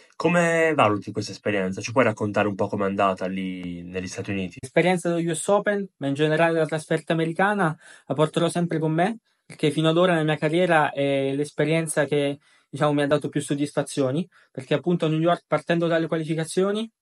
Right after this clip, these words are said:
Speaker 2: mi sono spinto fino al terzo turno del tabellone principale, battendo al primo turno Djuric, che è uno dei ragazzi più forti al mondo under diciotto. E è stato molto bello confrontarsi con loro. Avevo già avuto in passato esperienza a Wimbledon, ma in tutti gli altri tornei juniores,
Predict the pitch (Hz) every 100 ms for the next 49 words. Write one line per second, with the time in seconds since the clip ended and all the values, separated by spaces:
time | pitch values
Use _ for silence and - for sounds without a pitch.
0 | _ 147 147 151 - 156 156 147 147 143
1 | 165 170 - 156 151 151 147 151 151 156
2 | 151 151 151 156 190 202 226 _ _ -
3 | - 143 143 160 151 147 156 160 151 156
4 | 156 143 139 151 180 185 180 - - _
5 | _ _ 147 143 139 143 143 139 135 147
6 | 139 - 147 135 - 139 131 135 135 131
7 | 127 127 120 113 - 226 - _ _ _
8 | _ _ _ _ 151 151 147 147 147 147
9 | 151 151 175 175 196 190 170 180 170 165
10 | 156 156 160 160 160 165 170 202 220 220
11 | _ _ _ - 131 147 143 156 156 147
12 | 143 139 - 147 147 - 147 147 147 139
13 | 151 160 147 143 135 135 131 143 143 143
14 | 135 135 139 139 135 135 135 143 170 -
15 | -